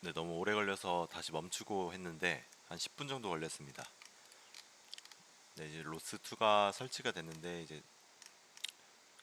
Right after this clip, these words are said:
설치가 되는지 제대로 확인하기 위해서 여기서 로스 투라고 입력을 하면은 실행이 안 됩니다. 왜냐하면 이 워크스페이스가 활성화가 되지 않기 때문에 다시 새로운 터미널 열어서 로스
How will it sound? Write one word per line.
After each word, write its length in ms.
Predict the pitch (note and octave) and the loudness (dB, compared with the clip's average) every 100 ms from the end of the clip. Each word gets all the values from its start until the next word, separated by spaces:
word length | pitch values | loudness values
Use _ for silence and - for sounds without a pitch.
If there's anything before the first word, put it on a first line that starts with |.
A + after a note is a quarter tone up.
| - | -4
설치가 400 | B2+ - A#2+ G#2+ | -2 0 2 2
되는지 640 | D#2+ D#2+ F#2 F2 E2 F#2+ | 0 -4 -6 -6 -8 -8
제대로 320 | - - D#2+ | -10 -8 -6
확인하기 440 | E2+ A2+ A#2+ A2 D#2+ | -4 -2 -2 -4 -4
위해서 340 | D2 - D#2+ - - - - - - - - - - - | -6 -6 -8 -10 -20 -20 -20 -20 -20 -20 -20 -20 -20 -10
여기서 180 | F#2 E2+ | -8 -4
로스 520 | E2+ F2 - C3 B2 - | -2 -2 -2 0 0 0
투라고 400 | C3+ C3+ A#2+ F#2+ | 2 2 4 0
입력을 340 | F2 F2+ F#2 | -2 -2 0
하면은 520 | G2+ F#2+ F#2+ F2+ C2+ - | 0 -2 -4 -8 -10 -10
실행이 300 | - C3+ C3+ | -4 0 0
안 100 | D#2+ | 0
됩니다. 320 | F2 E2 D2+ C#2 | -2 -6 -8 -12
왜냐하면 440 | D#2 F2+ F2 D#2+ D2 | -8 -4 -4 -6 -12
이 160 | C#2 - - - | -14 -16 -20 -18
워크스페이스가 920 | - - - G2+ - - D#2+ D2+ C#2 | -12 -10 -6 -6 -6 -6 -4 -4 -6
활성화가 440 | A#2 A2+ B2 A2 F#2+ | -8 -4 -2 -2 -4
되지 260 | E2+ - D2 | -6 -8 -10
않기 240 | C#2+ - | -12 -12
때문에 440 | - D2 D2 D#2+ - - - - - - - - - - - - - - - - - - - - - - - - - - - - | -8 -8 -8 -10 -12 -20 -20 -20 -20 -20 -20 -20 -20 -20 -18 -18 -18 -18 -18 -20 -20 -20 -20 -20 -20 -20 -20 -20 -20 -20 -20 -14
다시 500 | D#2+ D#2 E2+ E2+ D#2 | -10 -6 -4 -4 -6
새로운 360 | - A#2 A2+ A2 | -8 -4 -2 -2
터미널 320 | A#2+ A2+ G#2 | -4 -4 -4
열어서 520 | D#2 D#2 - G#2 G#2 | -4 -6 -4 -4 -2
로스 240 | F2+ D2 | -4 -8